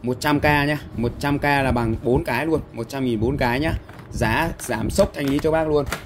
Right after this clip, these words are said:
Tiếp theo thì bên shop về cho bác dòng sản phẩm đó là cái kéo khui bia nhá. Con này thì nó sẽ là hàng đa chức năng, dày dẫn hơn, chắc chắn hơn. Các bác dùng để mình, à, khui bia này, mở nắp chai này, rồi kẹp cua ghẹ đa chức năng luôn. Hàng rất bén quá nhá, rất bén luôn này,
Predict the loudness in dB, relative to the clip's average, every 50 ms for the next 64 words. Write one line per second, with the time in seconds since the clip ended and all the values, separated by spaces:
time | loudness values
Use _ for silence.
0 | -12 -14 -14 -12 -6 -4 -4 -4 -2 -2 -2 -2 -2 -4 -4 -2 -2 -2 -2 -2
1 | -6 -4 -4 -4 -4 -2 -2 -2 -2 -2 -2 -2 -2 -4 -4 -4 -6 -4 -4 -2
2 | 0 2 2 2 2 0 -4 -6 -2 0 0 0 0 2 0 0 2 2 2 2
3 | 2 2 0 -2 -4 -8 -14 -16 -14 -14 -14 -8 -2 -2 0 0 0 0 0 0
4 | -2 -2 -2 -2 -2 -2 -2 -2 -2 -2 0 2 2 2 0 0 -2 -2 0 0
5 | -2 -4 -6 -8 -14 -14 -8 -2 -2 -2 0 0 0 0 2 0 0 -2 -4 -4
6 | -2 -2 -2 -2 -2 -6 -10 -8 -8 -8 -6 -2 -2 -2 -2 -2 -6 -12 -8 -2
7 | 0 0 0 0 -2 -2 -2 -2 0 0 0 0 0 0 0 0 0 0 0 -2
8 | -2 -4 -10 -12 -12 -14 -12 -4 0 2 2 2 2 2 2 4 4 4 4 4
9 | 0 -2 -2 -4 -2 -2 -2 -2 -2 -2 -2 0 0 2 0 0 0 0 -2 -2
10 | -2 -2 -2 -2 -2 -4 -4 -4 -4 -4 -4 -4 -2 -2 -2 0 0 0 0 0
11 | 0 0 -2 -2 -4 -8 -12 -10 -8 -6 -6 -4 -6 -6 -4 -6 -6 -6 -6 -8
12 | -10 -12 -12 -8 -8 -8 -8 -6 -6 -6 -6 -4 -4 -6 -6 -6 -8